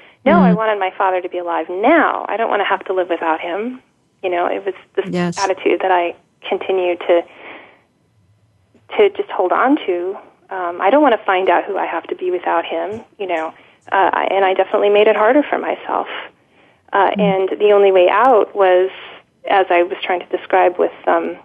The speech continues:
Speaker 1: this description of old Baba, was to see that is, it is a very sad thing, but it is a thing that happens to everyone. And once I understood that it was a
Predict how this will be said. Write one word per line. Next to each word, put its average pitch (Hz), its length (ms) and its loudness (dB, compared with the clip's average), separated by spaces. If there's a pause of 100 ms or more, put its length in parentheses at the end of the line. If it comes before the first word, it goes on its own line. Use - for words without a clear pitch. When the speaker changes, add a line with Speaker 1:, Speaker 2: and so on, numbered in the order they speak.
(220)
Speaker 1:
this 196 100 -2
description 180 540 0
of 170 160 0
old 175 160 2
Baba, 190 340 0
was 165 140 2 (140)
to - 60 -4 (120)
see 202 160 6
that 185 140 2
is, 180 120 2 (140)
it 190 80 0
is 190 140 2
a 190 60 2
very 208 380 0
sad 165 340 0
thing, 165 260 -4
but 190 120 -2
it 190 120 4
is 220 120 4
a - 60 4
thing 175 280 -8
that 170 100 -4
happens 170 340 -2 (180)
to 180 120 0
everyone. 170 640 -2 (960)
And 175 600 0 (520)
once 190 420 0
I 196 160 2
understood 190 800 2
that 175 160 2
it 175 120 2
was 185 200 0
a 185 60 -4